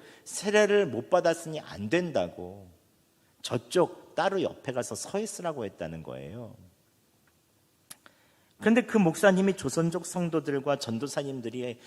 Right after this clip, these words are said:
왔다 갔다 주고받는 이야기를 들으면서 너무 마음이 아프시더래요. "아, 저분들도 다 성찬에 참여하면 너무 좋을 텐데."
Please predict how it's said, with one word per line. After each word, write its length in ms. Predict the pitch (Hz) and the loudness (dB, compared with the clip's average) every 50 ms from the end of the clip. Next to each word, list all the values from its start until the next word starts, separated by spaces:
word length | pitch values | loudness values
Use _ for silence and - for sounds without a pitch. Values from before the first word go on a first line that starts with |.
| - - | -14 -8
왔다 280 | - 92 90 - - 147 | -6 -6 -2 0 0 2
갔다 320 | 135 135 - - - 131 | 2 0 0 -2 -2 -2
주고받는 1120 | - - - 110 107 120 117 110 98 - 101 95 95 98 92 90 95 131 139 104 92 92 101 _ _ _ _ _ _ - | -2 -6 -10 -6 -4 -4 -4 -4 -6 -6 -6 -6 -4 -4 -6 -6 -6 -8 -10 -12 -14 -16 -20 _ _ _ _ _ _ -6
이야기를 520 | 101 120 131 131 123 135 135 131 127 123 | -2 0 0 0 0 -2 -4 -4 -4 -4
들으면서 360 | 123 104 107 110 107 - - - | -6 -8 -8 -10 -10 -12 -10 -8
너무 180 | 220 262 269 | -8 -6 -6
마음이 380 | 254 190 160 - 139 139 143 - | -6 -8 -10 -10 -12 -12 -12 -14
아프시더래요. 760 | - - - _ - - - - - - - - - - _ _ _ _ _ _ _ _ _ _ _ _ _ _ _ _ _ _ _ _ _ _ | -14 -16 -20 _ -14 -12 -10 -10 -10 -12 -16 -18 -18 -20 _ _ _ _ _ _ _ _ _ _ _ _ _ _ _ _ _ _ _ _ _ _
"아, 260 | - - - - - - - | -14 -14 -12 -12 -14 -16 -16
저분들도 640 | - - - 160 - 185 190 180 - 175 175 160 - - | -12 -10 -10 -8 -6 -6 -6 -6 -8 -10 -10 -10 -12 -14
다 160 | - - - | -14 -16 -16
성찬에 480 | - - - 190 190 - - 180 185 180 | -16 -12 -12 -12 -10 -8 -6 -4 -4 -4
참여하면 540 | 180 - - 170 165 165 165 165 165 165 165 - - - _ _ - | -6 -6 -8 -6 -4 -4 -4 -4 -4 -8 -12 -16 -20 -20 _ _ -16
너무 260 | 110 - 151 208 240 | -10 -6 -4 -4 -4
좋을 280 | - - - 127 123 | -4 -4 -4 -4 -4
텐데." 500 | - - - 117 107 110 101 110 113 107 | -6 -6 -8 -8 -8 -8 -10 -14 -18 -20